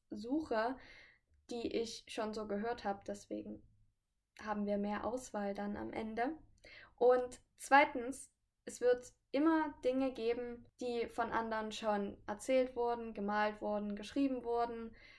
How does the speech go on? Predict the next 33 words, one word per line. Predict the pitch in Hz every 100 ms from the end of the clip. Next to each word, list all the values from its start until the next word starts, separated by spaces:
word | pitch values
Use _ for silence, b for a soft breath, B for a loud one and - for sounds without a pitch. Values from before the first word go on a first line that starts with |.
| B B
Man | - 214
kann | 226 254
das | 269
Rad | 226 220
einfach | - 214 214
nicht | 220 -
neu | 220 214
erfinden, | 226 208 214 208 - 233 247 254 -
aber | 214 214 220 220 220 - - - _
der | - -
Unterschied | 277 285 269 254 254
ist, | 247 247 -
es | 240 -
wurde | 233 240 226
noch | 208
nicht | 220 220 214 -
von | - 214 208 208 - -
dir | 220 233 202 185 -
erzählt | 208 - 202 202 233 -
und | - 208 208 208 - - _ _ -
deswegen | 247 - 220 214
ist | 208
es | 214 208
wichtig, | 214 214 214 202 - -
dass | 214 208
wir | 208 202 202
alle | - 214 202 202 -
unsere | - 214 208 202 208 202 - - - -
Ansichten | 226 214 214 208 - - 202
und | 202 202
Erfahrungen | 202 202 202 196 196 196 214
miteinander | 214 220 196 196 196 -
teilen. | - 208 196 196 202